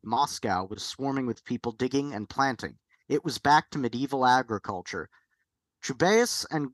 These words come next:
Gaidar were proud of the fact that mass starvation had been avoided. But it was avoided not because prices had been liberalized, but because the Russian people had returned to the countryside.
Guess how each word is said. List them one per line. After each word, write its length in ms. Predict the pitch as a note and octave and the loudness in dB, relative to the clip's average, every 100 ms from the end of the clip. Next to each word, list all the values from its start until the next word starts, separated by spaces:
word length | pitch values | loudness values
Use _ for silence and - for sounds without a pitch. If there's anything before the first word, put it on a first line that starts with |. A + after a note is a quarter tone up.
| - | -2
Gaidar 560 | B2 A#2+ E3+ F#3 F#3 | 0 4 4 6 4
were 160 | - B2+ | 0 -4
proud 320 | - E3+ F3+ | 0 2 2
of 120 | F#3 | 0
the 80 | E3+ | -8
fact 400 | - D3 C3+ - - _ _ | 0 2 2 0 -14 _ _
that 160 | A#2+ | -8
mass 240 | A2+ C#3+ D#3+ | 0 0 0
starvation 600 | - C#3+ B2 B2+ - B2 | -2 -2 0 -2 -4 -6
had 180 | A#2 A2+ | -4 -2
been 140 | G#2+ | -2
avoided. 520 | G#2 A2 A#2 E2+ A#1+ _ _ _ _ _ | -4 -2 -2 -2 -8 _ _ _ _ _
But 120 | - | 0
it 100 | D#3 | 0
was 160 | F3+ D#3+ | 2 0
avoided 400 | E3 F#3 G#3+ F3+ | 0 0 2 2
not 180 | E3+ G3+ | 2 2
because 300 | - E3 - | 0 -2 -4
prices 560 | - - E3 - C#3+ | -2 0 2 0 -2
had 160 | - A#2 | -2 -2
been 160 | A#2 A2+ | -2 0
liberalized, 880 | C3+ F3 B2+ F2+ D2+ C#2+ G#2 A#2 - _ _ _ | 0 0 0 0 0 0 -4 -8 -16 _ _ _
but 160 | - C#3+ | -4 -2
because 300 | - F3 D3+ | 0 0 0
the 100 | D#3 | 0
Russian 340 | D#3 E3+ F#3 | 0 0 -2
people 380 | D#3+ - F3 C#3+ | -4 -6 -6 -2
had 220 | B2+ C3+ | -2 -2
returned 360 | B2+ - C#3+ C3 | -4 -4 -4 -4
to 40 | A#2+ | -8
the 100 | - | -8
countryside. 840 | - E3+ - G2+ - D#2 A#1+ - | -6 -4 -6 -6 -4 -4 -6 -10